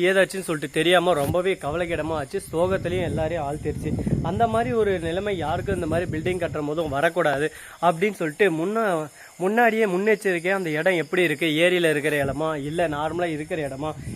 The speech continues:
இந்த இடத்துல பில்டிங் கட்டினா தாங்குமா அப்படின்னு சொல்லிட்டு செக் பண்ணுவாங்க. அந்த செக் பண்ற இந்த தருணத்துல கரெக்டா நம்ம எஸ் எஸ் கே என்ன பண்றான் அப்படின்னு சொல்லிட்டு பாத்தீங்கன்னா, அந்த இடத்துல காசு கொடுத்து ஆளை ரெடி பண்ணிட்டு இருக்கான். இந்த மண்ணு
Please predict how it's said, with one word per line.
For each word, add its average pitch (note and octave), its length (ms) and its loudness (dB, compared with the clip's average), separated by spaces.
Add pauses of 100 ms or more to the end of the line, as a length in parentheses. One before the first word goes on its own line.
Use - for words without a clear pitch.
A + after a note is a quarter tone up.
இந்த F3 220 -2
இடத்துல G3 240 -4
பில்டிங் E3+ 280 -4
கட்டினா E3 260 -4
தாங்குமா D#3+ 440 -2
அப்படின்னு D#3 220 -6
சொல்லிட்டு D#3+ 300 -8
செக் C#3+ 240 -6
பண்ணுவாங்க. C#3+ 380 -2 (280)
அந்த A#3+ 300 2
செக் G3 260 0
பண்ற A3 260 4
இந்த F#3+ 200 2
தருணத்துல F3+ 520 0
கரெக்டா F#3+ 320 4
நம்ம F#3 240 0
எஸ் D3 200 -4
எஸ் G#3 160 -4
கே G3+ 100 -4
என்ன E3 180 -2
பண்றான் D#3 360 0
அப்படின்னு D3 220 -6
சொல்லிட்டு C#3 380 -8
பாத்தீங்கன்னா, C#3+ 380 -4 (340)
அந்த A3+ 260 2
இடத்துல G#3 400 6
காசு E3+ 380 -2
கொடுத்து E3 260 -6
ஆளை E3 240 -2
ரெடி D3+ 140 -6
பண்ணிட்டு D3+ 300 -6
இருக்கான். D#3 240 -8
இந்த E3 140 -6
மண்ணு F3 400 -4